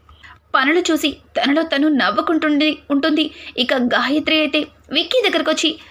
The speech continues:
"విక్కీ, ఏంటి అసలు నన్ను పట్టించుకోవట్లేదు? నా డ్రెస్ బాగుందా? కనీసం చిన్న కాంప్లిమెంట్ కూడా ఇవ్వలేదు" అని చెప్పి ఇక గాయత్రి అయితే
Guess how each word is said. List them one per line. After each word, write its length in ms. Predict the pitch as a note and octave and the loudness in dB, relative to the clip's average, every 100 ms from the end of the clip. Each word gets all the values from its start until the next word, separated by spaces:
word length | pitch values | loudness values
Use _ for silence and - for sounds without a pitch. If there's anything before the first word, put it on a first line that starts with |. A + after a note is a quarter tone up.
| - - - | -20 -12 -2
"విక్కీ, 520 | C#4 C#4 F#4 F#4+ E4+ _ _ - - | -2 0 0 0 -2 _ _ -12 -2
ఏంటి 640 | A#3+ D#4 F#4 F#4 F4+ - _ _ - | 0 2 0 0 -4 -6 _ _ -4
అసలు 200 | G#4+ C5 | -2 0
నన్ను 240 | B4 G#4+ G#4+ | 0 0 -2
పట్టించుకోవట్లేదు? 920 | F#4 B3 F4+ - F#4+ F4 E4 E4 E4+ - _ - - _ | -4 -2 -4 -2 0 0 0 0 -2 -6 _ -20 -20 _
నా 200 | A#3+ C4 | -2 0
డ్రెస్ 360 | A#3+ B3 C4 D4 | 0 0 -2 0
బాగుందా? 560 | D#4+ D4+ F4 D#4+ E3+ - - - - - _ | 0 2 2 2 0 -2 -16 -20 -20 -20 _
కనీసం 420 | B3 A#3 D#4+ - - _ _ _ - | -2 0 0 -2 -6 _ _ _ -2
చిన్న 120 | F#4 A#4 C5 | 0 0 0
కాంప్లిమెంట్ 440 | E4 E4+ F4+ F4+ E4+ | 0 0 0 0 0
కూడా 160 | E4+ | 0
ఇవ్వలేదు" 520 | D#4 B3 E4+ E4+ E4 - _ | 2 2 2 0 -2 -6 _
అని 140 | D4+ D#4+ | -2 0
చెప్పి 320 | E4 - D4+ - - - | -2 -2 -4 -4 -20 -2
ఇక 200 | A4+ A#4+ | -2 2
గాయత్రి 720 | F#4 F#4 A3+ G#3 D#4+ F#4 F4+ E4+ | -2 0 -2 0 2 0 0 0
అయితే 300 | D#4+ - | 2 -2